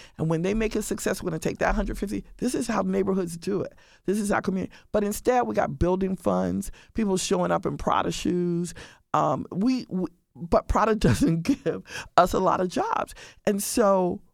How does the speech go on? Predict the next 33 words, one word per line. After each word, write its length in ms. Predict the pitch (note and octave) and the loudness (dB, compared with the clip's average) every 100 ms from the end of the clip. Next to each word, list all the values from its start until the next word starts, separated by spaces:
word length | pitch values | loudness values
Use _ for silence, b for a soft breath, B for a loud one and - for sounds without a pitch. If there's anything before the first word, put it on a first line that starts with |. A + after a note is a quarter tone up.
| _ - | _ -10
what 560 | F#3 F#3+ A3 F3 - - | -6 0 4 4 4 2
are 100 | A3 | 2
our 180 | - F#3 | 2 0
seminars 800 | - - D4 D4+ A#3+ E3+ E3 - | -2 -2 0 2 2 2 0 -2
on? 300 | D#3+ B2 G#2+ | -2 -2 0
What 180 | G3+ C#4+ | 2 4
are 100 | A3 | 4
we 160 | F#3 F#3 | 2 -2
teaching 540 | - - B3 - A3 - | -6 -4 -2 -2 -2 -2
our 120 | D#3 | -4
folks 400 | - - E3+ - | -2 0 0 -2
about? 320 | F3+ C#3 C3+ - | 0 0 0 -4
What? 380 | - G#3 - - b b - | 0 2 2 -2 b b -2
How 180 | F3 | 4
to 80 | F3 | 4
collaborate. 720 | E3+ F3 D3 D3 B2+ B2 - - _ _ _ | 2 0 0 0 -2 -4 -8 -14 _ _ _
We 80 | C4+ | -2
have 100 | C4 | 0
enough 680 | F#3 F#3 F#3+ G3+ B3 - | 0 0 2 4 2 0
money 480 | G#3+ G#3 G3+ D3+ C#3+ b b - | -2 0 0 -2 -6 b b -6
in 100 | F3 - | -4 -2
our 180 | F3 | -4
community 640 | G3+ G#3 G3+ G#3+ E3+ D3 D3+ b - | -2 0 0 0 -2 -2 -6 b -4
to 100 | B3+ | -2
buy 480 | G3+ - - A3+ A3 | 0 2 2 2 0
three 220 | A3+ A3 | -2 -2
hotel 420 | G#3 G3+ - B3 | -2 -2 0 -2
chains, 480 | G#3 - - - - _ _ | -2 -4 -4 -8 -16 _ _
to 120 | A3+ | -4
buy 460 | F#3 E3+ F#3 - F#3 | -2 0 0 2 -2
three 320 | - G#3 G#3 | -2 -4 -2
chicken 320 | - C4+ G3+ | -2 -2 -2
chains. 360 | E3+ B2 - | -2 -4 -6